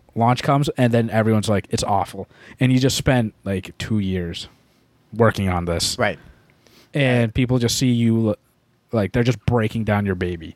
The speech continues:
Speaker 2: Yeah.
Speaker 1: that you created.
Speaker 2: There, it's,
Speaker 1: That's, uh,
Speaker 2: it's not that hard. It's just being,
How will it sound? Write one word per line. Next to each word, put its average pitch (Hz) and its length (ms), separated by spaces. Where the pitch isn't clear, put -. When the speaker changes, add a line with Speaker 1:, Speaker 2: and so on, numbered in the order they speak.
Speaker 2:
Yeah. 123 120
Speaker 1:
that 101 100
you 95 80
created. 92 320
Speaker 2:
There, 170 180
it's, 185 240
Speaker 1:
That's, 90 140
uh, 90 40
Speaker 2:
it's 160 220
not 190 180
that 214 200
hard. 143 420
It's 151 140
just - 200
being, 180 420